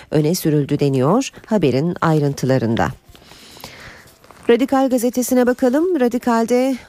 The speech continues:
"Oğlum İsmail", e, başlığı manşette. Az önce Hürriyet'ten de aktardık. Aslında Radikal'de, e, skandal bir ve skandal iki ibareleriyle iki başlığı görüyoruz.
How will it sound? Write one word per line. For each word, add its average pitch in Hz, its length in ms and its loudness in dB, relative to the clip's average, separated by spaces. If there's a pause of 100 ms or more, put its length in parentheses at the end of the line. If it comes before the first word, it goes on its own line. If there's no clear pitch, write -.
(160)
"Oğlum 262 520 0
İsmail", 202 760 0 (300)
e, 143 160 0
başlığı 185 460 0
manşette. 151 600 0
Az 233 160 0
önce 254 220 0
Hürriyet'ten 185 680 0
de 190 180 0 (420)
aktardık. 156 680 -2 (360)
Aslında 240 360 2
Radikal'de, 233 760 0 (100)
e, 170 200 0
skandal 185 680 0
bir 254 280 0
ve 202 100 0
skandal 196 720 0
iki 190 300 0
ibareleriyle 147 840 0
iki 196 280 -2
başlığı 143 400 -2
görüyoruz. 123 720 0